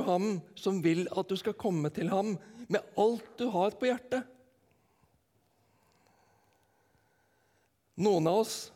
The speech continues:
har fått oppleve gleden og utfordringen med å være far.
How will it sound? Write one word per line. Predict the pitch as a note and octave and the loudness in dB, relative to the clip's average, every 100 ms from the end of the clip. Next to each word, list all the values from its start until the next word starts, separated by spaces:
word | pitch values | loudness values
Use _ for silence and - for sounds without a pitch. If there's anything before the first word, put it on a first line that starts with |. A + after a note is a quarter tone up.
| _ D3+ | _ -4
har | D3 | -2
fått | F#3 C#3+ | 0 -2
oppleve | - C#3+ D#3+ F3 | -2 0 2 2
gleden | D#3+ D#3+ B2+ - D#3+ F#3 - - - | 2 2 0 -2 -2 -2 -6 -12 0
og | G3+ F3 | 2 2
utfordringen | D3 - D3+ D3 D#3+ F3 F#3 C3+ - - | -4 -2 -2 0 0 0 -2 -4 -10 -4
med | C#3 D3 - | 0 0 0
å | E3+ | -2
være | D3 B2+ C#3+ | 0 -2 -4
far. | - B2 D3 C#3 | -4 -4 -4 -4